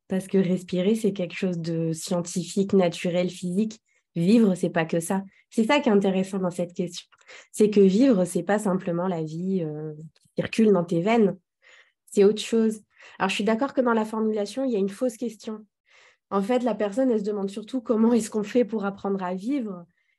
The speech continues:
et elle fait croire que <laughs> elle, elle ouvre la discussion sur devons-nous apprendre à vivre. J'entends qu'il y a un problème dans la formulation de la question. Mais, euh, mais je trouve que du coup,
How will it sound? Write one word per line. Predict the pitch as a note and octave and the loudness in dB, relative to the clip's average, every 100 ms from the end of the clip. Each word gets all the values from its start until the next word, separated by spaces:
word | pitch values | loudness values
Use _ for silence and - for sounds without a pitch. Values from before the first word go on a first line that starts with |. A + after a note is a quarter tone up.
| _ F3+ | _ -4
et | G#3 | 0
elle | G#3+ G#3+ | 0 0
fait | - C4 | -2 -4
croire | - A2+ D4+ D4+ A2 - | -4 -4 0 0 -2 -2
que | C#4+ | 0
<laughs> | C4+ - G4 - C#4+ - _ _ _ _ _ - | 0 4 2 2 -4 -4 _ _ _ _ _ -6
elle, | A3+ A3+ A#3 A3+ | 0 2 2 0
elle | G3+ G#3+ | 0 0
ouvre | D4 B3 A3+ | 0 -2 -4
la | G#3 | -6
discussion | G3 G#3 G#3+ C#4+ | -10 -12 -10 -8
sur | C#4 G#3 | -8 -10
devons-nous | F3 G#3+ G3+ A3+ B3+ A#3+ | -4 -2 2 4 4 2
apprendre | A3+ A#3 G#3+ G#3+ | -2 -6 -6 -6
à | G#3 | -8
vivre. | G3 F#3+ E3+ _ | -8 -10 -12 _
J'entends | G3 G#3 A3 D4+ | -6 -4 0 0
qu'il | D#4 A#3 | 0 0
y | |
a | G3+ | 0
un | |
problème | G3 A3+ A3 G#3+ | -2 -4 -4 -2
dans | G3 | -4
la | G3 | -6
formulation | G3 G3 F#3 F#3+ A3 | -6 -4 -6 -8 -8
de | |
la | G3 | -8
question. | G3 F#3+ - F3 E3 _ _ _ _ _ _ _ - | -6 -10 -10 -18 -18 _ _ _ _ _ _ _ -8
Mais, | F#3 F#3 F#3 | -4 -2 -2
euh, | F3 E3+ E3 E3 D#3 | -2 -4 -6 -6 -6
mais | D#3+ F3 | -6 -8
je | |
trouve | E3+ C4 B3 | -4 -4 -4
que | - A#3+ A3+ | -2 0 0
du | F#3 F3 | -2 -8
coup, | - C#4+ D4+ | -4 -2 -2